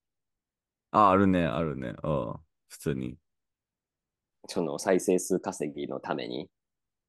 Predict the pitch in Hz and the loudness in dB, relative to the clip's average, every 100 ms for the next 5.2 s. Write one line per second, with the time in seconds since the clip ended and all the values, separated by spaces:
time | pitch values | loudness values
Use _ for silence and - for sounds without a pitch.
0 | _ 113 107 107 92 98 98 - 110 113 | _ 2 4 4 4 2 0 2 4 4
1 | 117 113 98 73 64 - _ 65 69 65 | 4 2 0 -4 -4 -8 _ -8 -6 -6
2 | 67 - _ _ _ _ _ _ _ - | -8 -10 _ _ _ _ _ _ _ 0
3 | 95 101 98 101 101 110 98 87 95 95 | 0 4 6 8 8 8 8 8 8 6
4 | 92 87 80 73 - 76 64 50 - 65 | 4 4 2 0 -4 -6 -8 -12 -10 -6
5 | 67 62 | -6 -8